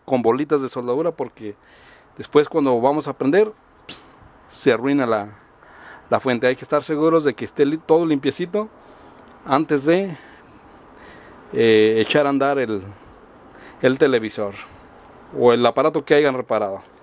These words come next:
Hay que limpiar muy bien la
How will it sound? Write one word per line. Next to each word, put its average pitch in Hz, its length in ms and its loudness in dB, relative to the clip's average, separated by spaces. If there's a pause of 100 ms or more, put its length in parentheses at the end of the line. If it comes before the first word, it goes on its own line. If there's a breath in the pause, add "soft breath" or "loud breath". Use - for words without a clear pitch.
(220 loud breath)
Hay 120 100 -4
que 143 100 2
limpiar 127 320 2
muy 147 220 0
bien 160 340 0 (1160 loud breath)
la 123 420 2